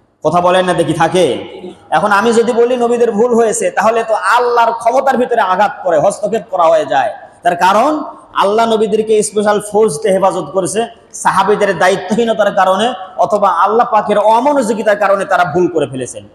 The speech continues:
এইটা তো হয়, কি বলেন, ঠিক কিনা? বলুন নাউযুবিল্লাহি মিন যালিক। আল্লাহ পাক যাকে হেফাজত করেন, জন্ম থেকে মৃত্যু পর্যন্ত তাকে এইভাবে হেফাজত করেন,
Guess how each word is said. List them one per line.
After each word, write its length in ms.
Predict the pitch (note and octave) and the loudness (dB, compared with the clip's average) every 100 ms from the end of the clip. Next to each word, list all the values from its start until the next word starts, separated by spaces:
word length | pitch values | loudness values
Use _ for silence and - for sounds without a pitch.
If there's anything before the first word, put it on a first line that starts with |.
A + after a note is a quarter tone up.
| _ - | _ -2
এইটা 240 | G3 B3+ | 0 2
তো 100 | G#3 | 2
হয়, 180 | E3+ C3+ - | 2 2 0
কি 80 | F#3 | -2
বলেন, 200 | F3+ E3+ | 0 -2
ঠিক 200 | G3 - | -4 -4
কিনা? 260 | C3 F#2+ - _ - | -6 -6 -14 _ -6
বলুন 260 | D#3 G#3 G3+ | 0 2 2
নাউযুবিল্লাহি 1000 | F3+ F3+ F#3 C4+ G#3 F#3 F3+ E3+ E3+ D#3+ | 0 0 0 0 0 -2 0 0 0 0
মিন 200 | D#3+ D3+ | -4 -4
যালিক। 400 | C#3 C#3+ C3+ B2+ - - - - | 0 2 2 -2 -8 -14 -12 -2
আল্লাহ 300 | G3+ A#3 A3 | 2 2 2
পাক 220 | C#4 B3+ | 0 0
যাকে 300 | G#3+ B3 A#3+ | 0 0 0
হেফাজত 440 | A#3 C#4 D#4 C#4+ G#3 | 0 2 0 -2 -2
করেন, 280 | B3+ A3 D#3+ - - - | -2 -2 -4 -10 -10 -2
জন্ম 380 | D4 D#4+ D#4+ B3+ | -2 0 -4 -2
থেকে 180 | B3 | -2
মৃত্যু 340 | B3+ E4 - D4 | 0 -2 -4 -6
পর্যন্ত 400 | C#4 B3+ B3 A#3 | -4 -2 -2 -2
তাকে 260 | G#3+ F#3 | -2 0
এইভাবে 340 | G#3+ G#3+ B3 D4 | 2 2 2 2
হেফাজত 400 | A#3 A3+ A3 F3+ | 2 2 0 -2
করেন, 260 | G3 F3 | -2 -2